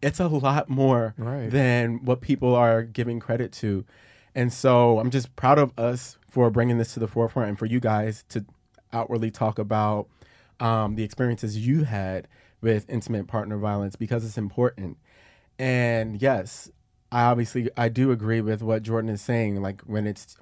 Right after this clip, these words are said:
Speaker 1: man and woman, it's viewed as one thing. When it's two guys, it's viewed as it's just a fight. But I think the more that we normalize these conversations and bring them to light, the more that they, that it can be visible and it can be seen as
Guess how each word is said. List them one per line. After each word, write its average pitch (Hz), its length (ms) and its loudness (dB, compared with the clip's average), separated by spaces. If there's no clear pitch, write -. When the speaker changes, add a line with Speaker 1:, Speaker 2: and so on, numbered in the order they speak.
Speaker 1:
man 107 340 0
and 107 280 -2
woman, 110 280 -2
it's 104 200 -10
viewed 107 360 -4
as 104 240 -2
one 104 220 -4
thing. 107 240 -4
When 98 100 -4
it's 98 200 -12
two 110 220 -8
guys, 104 300 -2
it's 95 140 -14
viewed 107 180 -6
as 101 200 -4
it's 104 160 -14
just - 280 -8
a 101 60 -10
fight. 107 320 -4
But 104 140 -2
I 101 160 -4
think 113 180 -2
the 113 80 -2
more 113 180 2
that 110 120 0
we 113 140 -2
normalize 110 640 -2
these 110 180 -8
conversations 110 880 -6
and 104 420 -4
bring 113 200 -2
them 107 160 -6
to - 140 -10
light, 98 400 -6
the 120 100 2
more 113 240 2
that 110 240 -2
they, 113 220 -4
that 101 260 -4
it 127 120 -4
can 127 220 -2
be 110 120 -4
visible 92 500 -10
and 110 120 -2
it 110 80 -6
can 120 240 0
be 104 120 -6
seen 101 460 -4
as 101 380 -4